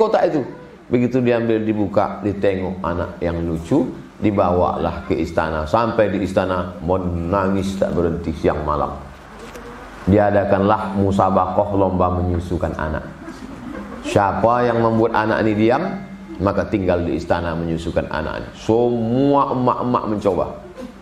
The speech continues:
tak ada satupun yang membuat dia diam. Akhirnya mak kandungnya itu sendiri menyusukan, barulah dia diam. Janji Allah. Allah tuh kalau sudah berjanji, "Innaka la tukhliful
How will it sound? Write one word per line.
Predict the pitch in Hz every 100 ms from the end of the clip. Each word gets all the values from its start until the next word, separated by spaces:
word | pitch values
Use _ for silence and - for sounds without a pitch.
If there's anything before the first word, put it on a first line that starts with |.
| - -
tak | 131 147 147
ada | 143
satupun | 131 127 131 117 120
yang | 120
membuat | 113 -
dia | 104 95
diam. | 87 82 - - - -
Akhirnya | 104 95 104 98 98
mak | 95 101 -
kandungnya | 98 95 95 92 95 92
itu |
sendiri | 90 85 85 85 76 73
menyusukan, | 78 76 76 67 64 101
barulah | 127 113
dia | 101 85
diam. | 71 - - - -
Janji | 98 95 92
Allah. | - 76 71 - -
Allah | - 95 92
tuh |
kalau | 127 127 101
sudah | 104
berjanji, | 95 92 87 95 135 104
"Innaka | 98 92 80
la | 101 123
tukhliful | 87 90 82 135 190